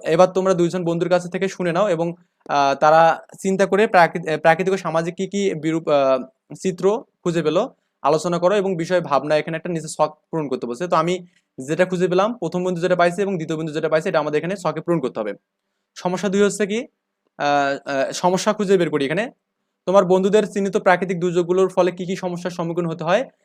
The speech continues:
বলে তুমি মনে করো? এসব প্রাকৃতিক ও সামাজিক দুর্যোগ থেকে তুমি ইসলামের দৃষ্টিতে কি শিক্ষা খুঁজে পাও, তা উল্লেখ করতে বলছে এখানে। কাজ তিন, সমস্যা সমাধানে ইসলামের, আহ, নির্দেশনা আলোকে করণীয় কি?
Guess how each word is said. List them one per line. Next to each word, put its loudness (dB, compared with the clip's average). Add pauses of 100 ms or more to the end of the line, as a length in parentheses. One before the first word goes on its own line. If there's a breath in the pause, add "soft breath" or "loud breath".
(180)
বলে 0
তুমি 0
মনে 2
করো? 2
এসব -2
প্রাকৃতিক 0
ও -2
সামাজিক -4
দুর্যোগ -4
থেকে -4 (280 soft breath)
তুমি -2
ইসলামের 0
দৃষ্টিতে -6
কি -8
শিক্ষা -8
খুঁজে -4
পাও, 0
তা -2
উল্লেখ -2
করতে -8
বলছে -8
এখানে। -12 (380)
কাজ 4 (100)
তিন, -4 (400)
সমস্যা -2
সমাধানে 0
ইসলামের, 0
আহ, 4
নির্দেশনা -2
আলোকে 0
করণীয় 0
কি? -4